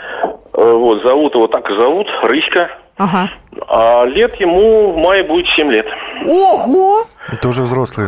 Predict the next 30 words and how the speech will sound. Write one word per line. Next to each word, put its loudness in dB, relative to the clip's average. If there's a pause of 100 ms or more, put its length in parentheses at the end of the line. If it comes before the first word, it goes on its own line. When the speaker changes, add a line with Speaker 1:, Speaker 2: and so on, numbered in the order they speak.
(120)
Speaker 3:
товарищ. -4
Speaker 1:
Ну, -4
конечно, 2
он 4
развязанный 2
уже 0
у 2
меня. -2 (380)
Speaker 2:
А, 0
то -2
есть -4
он -2
уже... -4
А 0
где -2
вы -4
ему -2
нашли, -4 (160)
пардон, -2
невесту? -2 (1080)
Speaker 1:
Э, 2
невесту 2
зовут 0
Мура. 2 (160)
Она 2
живёт 0
в -10
частном, -2 (720)
э, 2
зоопарке, 0